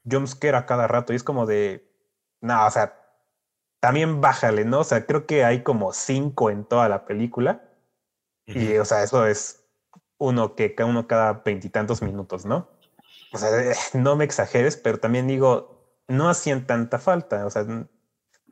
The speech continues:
Speaker 1: ese sí es justamente algo que sí siento como de que hay que meterlo porque,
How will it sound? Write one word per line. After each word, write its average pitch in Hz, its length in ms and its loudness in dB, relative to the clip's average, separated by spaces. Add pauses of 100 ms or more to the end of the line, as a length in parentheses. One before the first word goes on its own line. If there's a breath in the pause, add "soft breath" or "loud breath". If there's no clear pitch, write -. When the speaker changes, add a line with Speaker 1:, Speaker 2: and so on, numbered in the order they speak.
(100)
Speaker 1:
ese 156 200 2
sí - 160 0
es 160 100 -2
justamente 139 520 -2
algo 135 160 0
que 113 140 -2
sí 117 360 -4
siento 117 420 -4
como 104 140 -8
de 98 100 -8
que 104 140 -6
hay 139 200 -2
que 139 160 2
meterlo 117 560 -2
porque, 175 540 -10